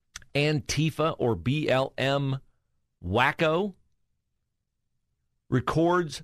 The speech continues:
secretly a video of someone who Twitter doesn't like, that Twitter will staunchly come to their aid and not allow that video to be <laughs> released on their platform?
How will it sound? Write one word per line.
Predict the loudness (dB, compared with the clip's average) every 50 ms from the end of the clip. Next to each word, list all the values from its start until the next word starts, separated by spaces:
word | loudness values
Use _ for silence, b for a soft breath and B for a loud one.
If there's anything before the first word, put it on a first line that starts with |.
| -8
secretly | -6 -4 -4 -2 -2 -2 -2 0 -2 -2 0 0 -2 -2 -2 -4 -8 _ _ _ _ _ _ _ _ _ _ _ _ -2
a | 0 0 2
video | 2 2 2 2 2 2 2 2 2 2 0 0 -2 -2 -2
of | 0 0 2 2 2 2 0 0 -2 -4
someone | -4 -2 0 0 0 0 0 0 0 0 0
who | 2 2 2 2 0 0
Twitter | -2 -4 -2 0 0 0 0 -2
doesn't | -4 -6 -2 0 0 0 0 0 -2 -2 -2
like, | 0 0 0 0 -2 -6 -14 -18 -20 _ _ _ _ _ _
that | -4 -4 -2 -2
Twitter | -2 0 2 2 2 2
will | 2 0 0
staunchly | -2 -4 -6 -6 -6 -4 -2 -2 0 -2 -2 -2 0 0 0 0 -2
come | -4 -2 -2 0 0 0
to | 2 2
their | 2 2 0 0 -2 -2
aid | -2 -2 0 0 -2 -2 -2 -4 -6 -6 -10 -14 -18 _ _ _ _ _ _ -4
and | -2 0 0
not | 2 2 2 2
allow | 0 0 2 2 2 2 2
that | 0 0 -2
video | 0 0 0 2 2 2 2 2
to | 0
be | 0 0 0
<laughs> | 0 0 0
released | 0 0 0 0 -2 -2 -2 0
on | 2
their | 2 2 2
platform? | 2 0 0 0 0 0 0 0 0 0 0 -2 -4